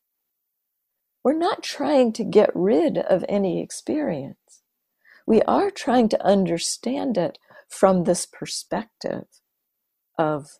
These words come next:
the body as a body, feelings as feelings, mind states as mind states,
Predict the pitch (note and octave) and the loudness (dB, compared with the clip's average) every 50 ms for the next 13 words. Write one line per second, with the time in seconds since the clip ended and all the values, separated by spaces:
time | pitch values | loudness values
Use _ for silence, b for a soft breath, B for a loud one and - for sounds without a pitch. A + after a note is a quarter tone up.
0 | _ _ _ - E3+ F3 E3 - E3+ D3+ C#3+ D3 D#3 E3+ F#3+ - B3 - - - | _ _ _ -4 -4 -4 -2 -4 -4 -2 -2 -2 -2 -2 -4 -4 -6 -8 -8 -8
1 | - - - D3 D3+ D#3+ D#3 D#3 D#3+ - - - - D3+ D#3+ E3 F3 F3+ F#3+ G#3+ | -8 -6 -6 -6 -6 -6 -8 -10 -10 -14 -14 -8 -4 -2 -2 -2 -2 -4 -6 -8
2 | - - - - - - - D#3+ D#3 D#3 D3+ D3+ D#3 D3+ D#3+ F3 - - _ - | -10 -12 -12 -12 -10 -6 -4 -2 -2 -2 -4 -8 -12 -12 -14 -16 -18 -20 _ -20
3 | F3+ - - E3 D#3+ D#3 D3+ E3 F#3 F#3+ - - - G#3 G#3 - F#3 F#3 - - | -18 -12 -8 -6 -6 -4 -4 -4 -6 -6 -6 -6 -8 -8 -6 -6 -8 -10 -10 -8
4 | E3 D#3+ D3+ D#3+ - - - D#3+ D#3+ D#3 - | -10 -8 -8 -10 -10 -10 -8 -8 -8 -8 -10